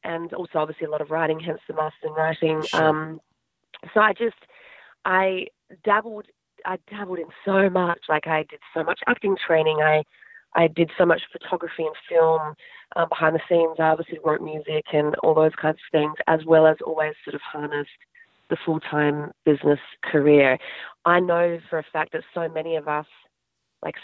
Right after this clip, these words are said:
Speaker 1: struggle with trying to find that balance.
Speaker 2: Sure.
Speaker 1: I, and I don't wanna see it as necessarily selling out, 'cause there were times where I was way more passionate about business, and then I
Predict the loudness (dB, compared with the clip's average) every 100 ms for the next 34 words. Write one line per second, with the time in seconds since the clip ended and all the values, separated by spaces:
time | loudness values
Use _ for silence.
0 | -14 -2 0 2 0 -2 -4 -10 -8 -2
1 | -2 -2 -4 -2 -4 -2 0 0 -2 _
2 | -20 -20 -14 -10 -10 -8 -4 -4 0 0
3 | 2 2 2 0 -4 -4 0 2 0 0
4 | -4 -6 -4 -2 0 0 -4 -14 -20 -20
5 | -8 0 2 2 0 -8 _ _ 0 2
6 | 2 0 -8 -4 -2 -4 -6 -4 -4 -4
7 | -6 -4 -4 -6 0 2 4 2 -2 -12
8 | -8 -6 -4 -4 -6 0 0 0 -2 0
9 | 2 2